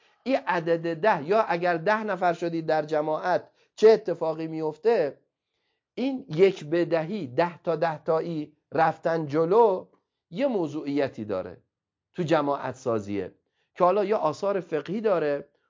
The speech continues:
آثار فقهیش برای اون جنبه‌های اجر و مزد و پاداش و اینهاشه، یه آثار تکوینی برش مترتبه.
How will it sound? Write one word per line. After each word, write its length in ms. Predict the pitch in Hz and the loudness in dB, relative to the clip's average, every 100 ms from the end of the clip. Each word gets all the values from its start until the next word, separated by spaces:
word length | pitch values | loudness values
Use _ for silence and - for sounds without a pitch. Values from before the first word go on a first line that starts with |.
| - | -6
آثار 420 | 240 220 233 220 | -4 -2 0 -2
فقهیش 460 | 208 190 208 196 | -4 -8 -8 -10
برای 280 | 185 156 180 | -6 -2 0
اون 220 | 180 170 | 0 -2
جنبه‌های 760 | 143 139 135 131 151 160 151 156 _ _ - | -4 -2 -2 -4 -4 -4 -4 -6 _ _ -4
اجر 260 | 160 147 135 | -2 0 0
و 100 | 131 | 0
مزد 280 | 143 135 | -2 -2
و 100 | 131 | -4
پاداش 520 | 120 123 117 131 139 127 | -2 0 2 0 0 -4
و 180 | 104 - | -8 -6
اینهاشه، 560 | 113 113 180 214 226 247 _ _ | -6 -4 -6 -6 -8 -10 _ _
یه 200 | - 175 | -2 2
آثار 520 | 254 165 156 - 214 240 | 2 2 -4 -4 -6 -6
تکوینی 640 | - 151 - 143 143 175 | -12 -14 -10 -6 -2 0
برش 340 | 143 107 98 104 | 2 0 -2 -8
مترتبه. 760 | 98 107 95 92 90 80 76 | -10 -10 -12 -10 -10 -10 -12